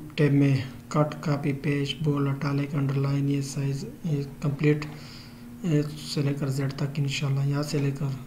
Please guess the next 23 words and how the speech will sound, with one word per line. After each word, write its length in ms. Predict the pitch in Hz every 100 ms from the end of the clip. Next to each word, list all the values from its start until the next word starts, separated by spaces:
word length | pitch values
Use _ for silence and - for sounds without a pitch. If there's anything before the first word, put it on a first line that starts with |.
| -
यहाँ 160 | 151 139
तक 180 | 147 147
मैं 120 | 139
complete 360 | 143 131 143 147
guide 200 | 135 131
कर 100 | 143
लूँगा। 340 | 135 135 131 - - - - - - - - - - - - -
स्टेप 220 | 170 156
Microsoft 680 | 160 165 170 156 165 -
Word 180 | 147 147 143
दो 100 | 143
हज़ार 200 | 143 143
सोलह, 360 | - 139 135 135
दो 180 | 147 143
हज़ार 160 | 139
सात, 280 | 139 143 139 135
दो 100 | 143
हज़ार 200 | 139 143
दस 220 | 147 135 -
complete 420 | 143 139 160 165 151 107
home 260 | 147 147 147 139
menu 300 | 139 135 135 135
explain 520 | - - 147 139 135